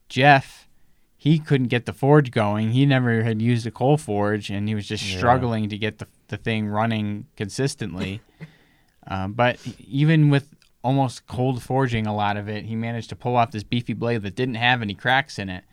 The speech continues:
Speaker 1: which is almost the most common thing that's gonna happen when you're cold forging a blade like that, is you're gonna most likely have all these stress fractures that come up when, when you're hitting it with it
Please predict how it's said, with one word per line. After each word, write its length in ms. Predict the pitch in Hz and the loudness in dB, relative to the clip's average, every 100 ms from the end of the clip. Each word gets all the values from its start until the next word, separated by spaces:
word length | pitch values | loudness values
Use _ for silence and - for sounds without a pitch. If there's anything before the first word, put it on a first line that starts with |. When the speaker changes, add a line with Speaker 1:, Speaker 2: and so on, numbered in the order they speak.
| _ _ _ | _ _ _
Speaker 1:
which 420 | 107 101 - - | -4 -4 -6 -12
is 160 | - 110 | -8 -2
almost 360 | 120 127 120 - - | 0 0 -2 -6 -14
the 100 | 113 | -4
most 280 | 117 113 110 | 0 0 0
common 260 | 131 123 117 | 0 2 0
thing 160 | 120 | -2
that's 140 | 110 104 | -4 -4
gonna 180 | 113 107 | -4 0
happen 340 | 117 120 104 | 0 -2 -4
when 140 | 98 | -4
you're 140 | 98 98 | -4 -6
cold 360 | - 107 107 | -6 -4 -4
forging 380 | 98 104 107 101 | -4 -4 -2 -4
a 60 | 95 | -6
blade 240 | 104 110 | -4 -2
like 180 | 98 95 | -2 -4
that, 300 | 95 92 90 _ _ _ _ - | -4 -4 -6 _ _ _ _ -10
is 180 | 101 101 | -8 -4
you're 80 | 101 | -2
gonna 360 | 104 98 95 - | -2 -2 -4 -8
most 360 | - 110 113 - | -6 -4 -2 -2
likely 400 | 107 104 - 98 | -2 -2 -4 -6
have 320 | 92 104 101 | 0 2 2
all 100 | 98 | -2
these 160 | 95 90 | -4 -8
stress 340 | - 107 107 | -6 -4 -4
fractures 580 | - - 101 98 95 90 | -6 -4 -2 -4 -8 -10
that 260 | 95 90 _ _ _ | -8 -10 _ _ _
come 220 | - 107 | -6 -2
up 240 | 101 92 - _ _ _ _ _ | -2 -4 -8 _ _ _ _ _
when, 420 | - 101 95 90 | -6 -4 -4 -6
when 160 | 98 101 | -8 -6
you're 100 | 95 | -4
hitting 220 | 110 107 | -2 -2
it 60 | 98 | -4
with 180 | 92 | -6
it 120 | 95 | -6